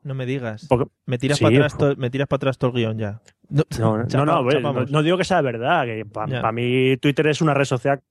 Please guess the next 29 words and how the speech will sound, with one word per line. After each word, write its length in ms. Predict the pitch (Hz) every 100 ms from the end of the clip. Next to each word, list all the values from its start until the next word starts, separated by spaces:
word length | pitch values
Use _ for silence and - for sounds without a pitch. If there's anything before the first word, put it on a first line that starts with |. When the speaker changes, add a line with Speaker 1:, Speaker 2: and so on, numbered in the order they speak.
| -
Speaker 2:
como 80 | 123
cualquier 140 | 113
otra, 120 | 156
pero 140 | 127 113
como 180 | 113 113
hay 120 | 120
tanto 260 | 135 127
diciendo, 320 | 135 123 135 131
"No, 340 | 226 285 269
es 120 | 302
que 160 | - 285
ahora 440 | 247 285 269 262
las 160 | 254 220
redes 220 | 254 262
sociales 460 | 240 - 247 247 -
son 100 | 233
otra 240 | 214 156
cosa". 320 | 196 226 160 127
Ah, 400 | 131 156 185 - _ 156 - _
muy 260 | 135 143 143
bien, 300 | 135 156 170
entonces, 600 | 131 143 131 151 160 156 226
eh, 260 | 196 160 151 -
espérate, 280 | 123 139 151
te 60 | 147
toca 80 | 147
cambiar 180 | 143 147
otra 140 | 147
definición. 720 | 143 147 139 120 156 185 127